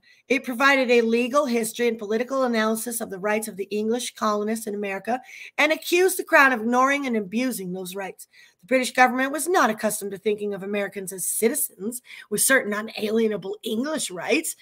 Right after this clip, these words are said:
Jefferson's published pronouncement was distributed throughout America and published in England. It attracted widespread attention and arose a considerable amount of bristling indignation in the royal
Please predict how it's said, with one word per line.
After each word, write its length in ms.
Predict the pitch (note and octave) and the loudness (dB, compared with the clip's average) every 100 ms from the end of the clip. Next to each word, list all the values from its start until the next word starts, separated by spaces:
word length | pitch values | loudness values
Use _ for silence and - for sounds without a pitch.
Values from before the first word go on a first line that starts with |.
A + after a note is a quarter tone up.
| - - | -20 -8
Jefferson's 540 | - D#4 G4 F#4+ F4 - | 2 2 2 -2 -4 0
published 360 | D4 C4+ C4 | 2 2 0
pronouncement 640 | C4 B3 C#4 F4 G3 G3 A3 - - | 0 4 4 2 -4 -8 -10 -18 -6
was 180 | A#3+ C4 | -2 -2
distributed 540 | A#3+ A3+ D4 C#4+ C4+ | -2 -2 -2 -2 -2
throughout 260 | A#3 B3 C4+ | 4 6 8
America 340 | C4+ A3+ A3 | 6 4 4
and 100 | A3 | -2
published 320 | A3 A#3+ A#3+ A#3+ | 0 0 0 -2
in 80 | |
England. 320 | A3+ G#3 F#3+ - - - - | -2 -2 -8 -14 -20 -20 -10
It 60 | F#3+ | -6
attracted 480 | F#3+ B3+ A#3 G#3 | 2 4 4 2
widespread 480 | F3 A#3 B3+ - B3+ | 0 2 2 0 -6
attention 440 | A#3+ B3 B3 B3 A#3+ | -4 -4 -4 -2 -2
and 120 | G#3+ | -2
arose 320 | G#3 A#3 A#3 | 0 0 -2
a 40 | |
considerable 640 | A3 A3 - C4 B3+ B3 B3 | -4 -4 -4 -4 -2 -2 0
amount 340 | A3+ A3 A3 | 2 2 0
of 160 | F#3 - | -8 -2
bristling 440 | A3+ A3 F#3+ F#3 - - - | -2 -2 -8 -10 -14 -18 -4
indignation 760 | B3 C#4 B3+ B3 A3 - G3 F#3 | -4 -2 -2 0 0 0 -6 -6
in 120 | F#3+ | -6
the 100 | F3 | -6
royal 500 | D#3+ F3 F#3 F#3+ G#3 | -8 -6 -6 -6 -10